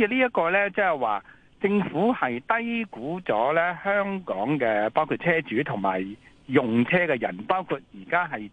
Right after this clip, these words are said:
轉為一啲電子消費嘅模式呢，其實需要一段時間，同埋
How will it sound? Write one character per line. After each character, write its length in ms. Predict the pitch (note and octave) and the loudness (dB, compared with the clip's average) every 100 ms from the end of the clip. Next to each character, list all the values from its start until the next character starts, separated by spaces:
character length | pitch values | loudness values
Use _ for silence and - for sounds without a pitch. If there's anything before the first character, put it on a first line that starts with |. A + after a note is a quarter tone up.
| - | -14
轉 380 | G2 A2+ F3 A2 | -10 -6 -4 -4
為 80 | |
一 80 | G2 | -2
啲 180 | D3+ E3 | -2 -2
電 220 | C#3+ G2+ | -2 -4
子 220 | G#2 D3 | -2 0
消 80 | F#3 | 2
費 180 | E3 C3 | 2 0
嘅 80 | A#2 | 0
模 180 | G2 F#2 | 0 0
式 120 | D#3 | 2
呢， 120 | D#3 - - - - - | 0 -2 -8 -20 -20 -2
其 120 | B2+ | 2
實 100 | C3+ | 2
需 180 | C3+ G3+ | 2 2
要 100 | F3 | 2
一 20 | |
段 220 | D3+ A2 | 0 -4
時 160 | G#2 F#2+ | -6 -12
間， 480 | F2+ G#2+ F2+ E2+ E2+ - - - - | -4 -2 -2 -8 -14 -16 -20 -20 -10
同 140 | - B2+ | -2 0
埋 160 | A#2 | 0